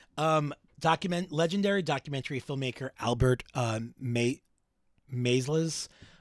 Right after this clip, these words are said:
sold his Dakota apartment in two thousand five after being a resident for over three decades. He said that the co-op board has lost touch with what made the Dakota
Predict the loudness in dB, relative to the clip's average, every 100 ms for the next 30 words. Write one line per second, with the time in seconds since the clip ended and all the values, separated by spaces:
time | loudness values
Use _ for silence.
0 | _ -10 0 4 4 4 0 -2 -2 0
1 | -2 -2 -4 -4 -6 -4 -8 -6 -6 -2
2 | -4 -4 -8 -8 -6 -6 -6 -6 -6 -6
3 | -6 -6 -6 -8 -8 -8 -8 -6 -6 -4
4 | -4 -6 -10 -12 -14 -20 -20 -20 -6 -4
5 | -2 -4 -6 -6 -2 -2 -2 -4 -2 -4
6 | -8 -8 -4 -4 -6 -2 -2 -2 -8 -10
7 | -20 -14 -4 -4 -4 -4 -6 -6 -2 -2
8 | -2 -8 -8 -6 -6 -4 -6 -8